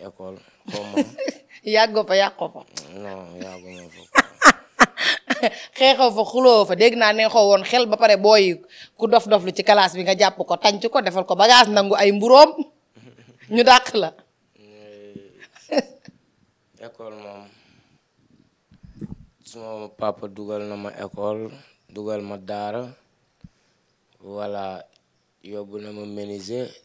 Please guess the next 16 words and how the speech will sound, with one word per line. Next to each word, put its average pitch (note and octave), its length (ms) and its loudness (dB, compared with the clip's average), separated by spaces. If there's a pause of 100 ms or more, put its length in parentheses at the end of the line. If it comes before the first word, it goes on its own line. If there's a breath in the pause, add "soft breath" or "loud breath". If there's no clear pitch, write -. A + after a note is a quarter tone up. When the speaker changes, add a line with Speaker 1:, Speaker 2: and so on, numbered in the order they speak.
Speaker 1:
yóbbu F#2+ 280 -20
na G2+ 120 -18
ma G2 140 -18
mécanicien, G2+ 840 -16 (1500)
def G2 180 -20 (280)
ak F#2 140 -20
soudeur. G2+ 500 -12 (1600)
Voilà, G2+ 340 -12 (1500)
xam G#2+ 300 -20
naa G2+ 200 -14
ni G2 160 -16
nag G#2 220 -16 (560)
loolu, G#2 400 -14 (480)
loolu A2+ 320 -10
la G#2+ 100 -12
bëggoon G#2 380 -12